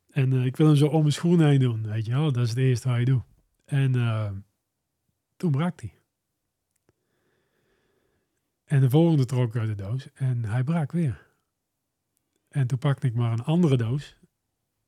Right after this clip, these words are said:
En ik deed hem om. En mijn vrouw kwam erbij staan. En we keken elkaar aan en we wisten het.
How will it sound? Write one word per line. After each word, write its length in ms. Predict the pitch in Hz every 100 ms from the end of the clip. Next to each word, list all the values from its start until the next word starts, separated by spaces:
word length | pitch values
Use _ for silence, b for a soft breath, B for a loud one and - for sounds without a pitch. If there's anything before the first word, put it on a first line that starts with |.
| _
En 120 | _ 127
ik 80 | 120
deed 120 | 117
hem 120 | 110
om. 240 | 110 135 -
En 360 | 123 117 117
mijn 320 | 117 117 120 - _ _
vrouw 260 | _ 131 143
kwam 200 | 147 123
erbij 280 | 110 101 104
staan. 360 | - - 117 -
En 360 | - 113 107 - _ _ _ _ _ _ _
we 60 |
keken 360 | - 135 123 135
elkaar 460 | 127 123 - 120 120
aan 320 | 131 120 143
en 100 | 131
we 80 | 123
wisten 340 | 135 139 -
het. 180 | 123